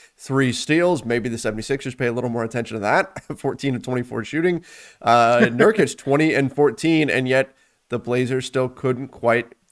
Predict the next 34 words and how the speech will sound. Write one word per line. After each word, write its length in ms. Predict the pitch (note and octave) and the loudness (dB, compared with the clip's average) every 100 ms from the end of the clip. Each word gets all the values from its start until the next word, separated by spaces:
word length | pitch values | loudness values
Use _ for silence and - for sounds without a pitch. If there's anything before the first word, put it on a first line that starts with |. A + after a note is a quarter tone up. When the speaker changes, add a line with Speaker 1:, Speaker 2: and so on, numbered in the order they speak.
| - | -6
Speaker 1:
get 160 | A#2+ | -2
it 260 | B2 - - | -2 -4 -2
done. 640 | B2+ F3+ C#3+ B2+ B2+ B2 - | 0 2 2 2 -2 -4 -2
Um, 640 | A#2+ A#2+ B2 A#2+ A#2 A2 _ _ _ _ _ _ - | 2 2 2 0 -4 -12 _ _ _ _ _ _ 0
it 140 | D3 | 4
was 160 | F3 E3+ | 4 4
the 100 | F3+ | 2
other 200 | B3+ C#4 | 2 0
guys 320 | F#3+ G#2 G#2+ | 2 2 0
that, 240 | C3 B2+ A#2+ | -2 0 0
that 80 | |
just 240 | C3+ C#3 A#2+ | -2 -2 -2
weren't 240 | C3+ D3+ | -2 0
able 180 | C#3+ B2+ | 0 -2
to 60 | C3 | -4
step 260 | - B2+ | -2 -2
up 160 | C3 B2+ | -2 -4
in 60 | |
terms 240 | A#2+ B2+ A#2 | -4 -4 -4
of 100 | A2 | -8
scoring. 400 | - B2+ B2+ A#2+ | -4 -2 0 0
Norman 240 | C#3 C3+ | 0 0
Powell, 280 | B2 A#2+ A#2 | 2 2 2
though 80 | A#2 | -2
not 180 | A2+ G#2+ | -2 0
bad, 240 | G#2 G#2 | 0 0
fourteen 340 | A#2 A2+ A#2 | -6 -6 -8
points. 300 | G#2+ A#2+ A#2 | -6 -4 -4
Speaker 2:
Yeah. 300 | C#3 B2+ A2 A2 _ | -6 -8 -8 -14 _
Speaker 1:
Uh, 280 | G#2+ A#2 B2 | -2 2 2
but 180 | A#2+ E3 | 4 4
I, 280 | E3 D3+ D#3 | 4 4 2
I 40 | |
think, 380 | D#3+ C#4 C4+ _ | 2 0 -2 _